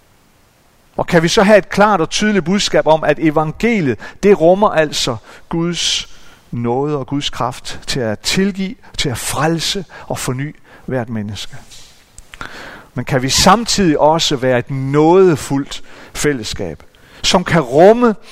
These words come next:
og tage imod alle dem, som måske er anderledes og ikke er helt, som, som flertallet er her? Kan vi det? Kan vi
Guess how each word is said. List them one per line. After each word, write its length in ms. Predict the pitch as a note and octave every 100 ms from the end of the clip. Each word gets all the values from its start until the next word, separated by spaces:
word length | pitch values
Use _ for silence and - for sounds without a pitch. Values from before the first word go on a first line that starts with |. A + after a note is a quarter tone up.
| -
og 180 | - D#3
tage 220 | - E3+
imod 280 | E3+ G#3+ F3
alle 240 | D#3 F#3+ F3+
dem, 200 | E3+ F#3+
som 180 | F3
måske 400 | D3+ C#3+ - C#3+
er 200 | B2+ A#2 G2+ -
anderledes 800 | - D3 G#3 G#3+ E3 C#3 A2+ - - - -
og 160 | D3
ikke 120 | F#3+
er 60 | F3+
helt, 360 | C#3+ B3 E3 A#2
som, 320 | - C3 A#2 - - - - -
som 220 | - C3+
flertallet 680 | - D3 F3 - D3 B2 A#2+
er 200 | C3+ C#3+ - _ _ _ _ _ - - - - -
her? 280 | B2 G3 F#2+ - _ _ _ _ _ _ _ _ _ _ _ _
Kan 200 | - A3
vi 80 | A3+
det? 240 | F#3 G#3 - _ _ _ _ _ _ _ _ - - _ _ _ _ _ _ _ _ - _ _ - _ _ _ _ _ _ _ _ _ _ _ _ -
Kan 300 | A#3+ C#4 G3
vi 200 | C3+